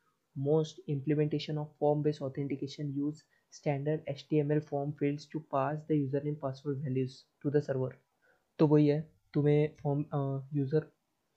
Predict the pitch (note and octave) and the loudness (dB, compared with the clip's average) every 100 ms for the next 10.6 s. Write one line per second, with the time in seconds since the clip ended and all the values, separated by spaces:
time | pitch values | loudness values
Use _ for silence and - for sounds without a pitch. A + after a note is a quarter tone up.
0 | _ _ C#3+ C#3+ C#3 D3+ D3 D3 D3 D3+ | _ _ 2 2 4 2 2 0 0 0
1 | D3+ D3 D3+ D3 D#3+ - _ - D3 C#3 | -2 -2 -2 0 -2 -4 _ -2 0 4
2 | D3 D3+ D3 C#3 D#3+ D3 C#3 C#3 C#3 C3 | 4 4 2 2 2 2 0 0 -2 -2
3 | C3 C3+ _ _ _ _ _ _ _ - | -4 -10 _ _ _ _ _ _ _ -6
4 | D#3 C#3+ D#3 D#3 _ _ _ _ _ _ | -6 0 -2 -2 _ _ _ _ _ _
5 | _ _ _ _ _ _ _ - D3 C#3+ | _ _ _ _ _ _ _ 0 2 4
6 | C#3+ C#3 D3 D3 D3+ D3 D3 D3 D3 D3 | 2 2 0 2 2 0 -2 0 0 0
7 | D3+ D3+ D#3 D3+ F#3+ _ _ _ _ _ | -2 -2 -2 -4 -6 _ _ _ _ _
8 | _ _ _ _ - A3+ D3+ C#3+ D#3 - | _ _ _ _ -16 -4 -2 0 0 0
9 | D3 D3 C#3+ D3+ C#3 D3 - D3+ C#3+ D3 | -2 -2 -2 -2 -2 -4 0 0 2 2
10 | C#3 D3 C#3 C3 C3 C3+ | 2 0 0 -2 -6 -10